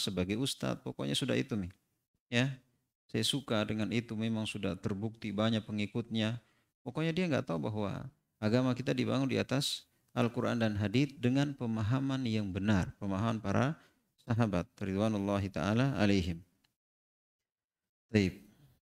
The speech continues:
Misal, misal, eh, berkaitan dengan, misalnya, eh, berkaitan dengan tauhid uluhiyah, berkaitan dengan asma wa sifat, masih banyak di tengah kaum muslimin kalau ditanya, "Di mana Allah?"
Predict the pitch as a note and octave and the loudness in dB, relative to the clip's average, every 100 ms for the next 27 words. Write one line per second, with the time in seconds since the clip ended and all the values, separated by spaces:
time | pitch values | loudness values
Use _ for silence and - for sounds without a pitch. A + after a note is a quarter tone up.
0 | _ _ - C#3+ F#3 E3 D#3 A#2 F#2+ D3 | _ _ 2 4 6 4 2 0 2 2
1 | D3+ D#3+ D#3 C#3+ B2+ E2 C#2+ A#1 D2+ G#2+ | 4 2 2 -2 -4 -6 -8 -8 -6 2
2 | A#2 C3+ C#3 B2 A2 G2 G2 F#2+ - - | 4 4 4 4 4 2 0 -6 -8 -12
3 | - G#2 G2 A2+ A2+ A2+ A2 A#2+ - _ | -10 -4 2 2 4 2 0 -4 -8 _
4 | _ _ _ _ - F2+ F2+ G2+ A2+ A#2+ | _ _ _ _ -4 0 2 4 6 6
5 | A2 G2 F#2+ F2+ F#2+ G#2 - - F#2 - | 4 4 4 2 0 -10 -14 -16 -12 -4
6 | F#2 A2+ A#2+ A2 G2 F#2 A#2 G#2+ G2+ G2+ | 0 2 2 2 0 2 2 2 0 -2
7 | - A2 G#2 F#2+ F2+ - G#2+ G2 - G2 | 0 0 2 0 0 -2 -2 -2 -4 -4
8 | A2 G#2 - _ _ _ _ - - D#3+ | 0 0 -2 _ _ _ _ -4 -2 0
9 | F#3 E3 B2 C3 B2+ C#3 B2+ - C3+ C3 | 2 0 2 2 2 0 0 0 0 2
10 | A#2+ A2+ C3 B2+ B2 D3+ D3+ C#3+ C#3+ D3+ | 0 0 2 2 4 4 4 4 4 4
11 | D3+ | 2